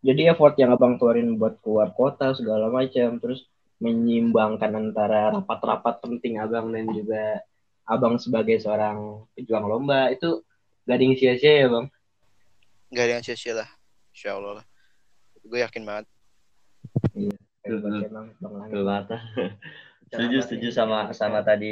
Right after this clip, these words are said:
Speaker 3: apa yang disampaikan sama Abang gitu, Bang. Eh, mungkin nih, Bang, bisa juga nih, Bang, kan, eh, kadang ya, Bang, ya,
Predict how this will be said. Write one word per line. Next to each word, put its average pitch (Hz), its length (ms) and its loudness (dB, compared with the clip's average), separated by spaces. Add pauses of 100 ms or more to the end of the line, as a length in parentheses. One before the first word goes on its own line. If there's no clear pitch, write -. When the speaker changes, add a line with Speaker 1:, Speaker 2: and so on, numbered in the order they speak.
Speaker 3:
apa 101 320 -2
yang 98 320 2
disampaikan 95 480 -6
sama 95 320 -4
Abang 95 240 0
gitu, 92 240 -8
Bang. 92 160 -10 (560)
Eh, 127 480 10
mungkin - 480 -6
nih, 160 80 2
Bang, 151 160 6 (720)
bisa 113 320 2
juga 110 240 0
nih, 113 160 -2
Bang, 104 240 0
kan, 123 240 -6 (400)
eh, 101 280 4 (120)
kadang 113 240 0
ya, 113 80 2
Bang, 110 160 2
ya, - 240 0